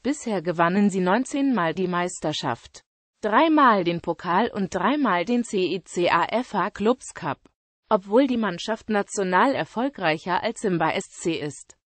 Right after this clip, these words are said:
waren sie bisher in den afrikanischen Kontinentalwettbewerben wenig erfolgreich und schieden zumeist schon in den ersten Runden aus. Bekannte ehemalige Spieler:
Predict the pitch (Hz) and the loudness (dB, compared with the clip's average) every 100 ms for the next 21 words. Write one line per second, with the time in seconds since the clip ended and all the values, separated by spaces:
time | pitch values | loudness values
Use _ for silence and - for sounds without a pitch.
0 | _ 208 208 208 202 196 208 202 214 240 | _ 0 2 4 2 0 0 -2 -2 0
1 | 202 - 180 170 - - 165 175 160 160 | 0 2 -2 -2 -4 -6 -8 -4 -4 -4
2 | - 180 - 185 175 214 196 190 - 185 | -6 -8 -4 -4 -4 -2 0 -2 -4 -2
3 | 170 185 180 170 - 165 175 165 202 220 | 0 0 0 -2 0 2 4 2 2 0
4 | 190 165 175 - 185 175 143 - 170 170 | 0 -2 -4 -4 -6 -4 -4 -4 -2 -2
5 | - 233 233 - 240 196 - 208 208 185 | -2 -4 -4 -2 -2 -2 -2 2 2 0
6 | - - 202 180 190 180 - 247 - 285 | -4 -4 -4 0 -2 0 0 -2 -2 -2
7 | 247 180 170 156 156 139 135 110 - - | 0 0 -2 -2 -4 -2 -4 -6 -14 -20
8 | _ _ _ _ - 196 - 240 330 247 | _ _ _ _ 0 0 0 -4 -2 -4
9 | - 196 185 175 180 170 165 - 170 151 | 0 2 4 2 2 0 -6 -6 -6 -2
10 | 143 - | -4 -4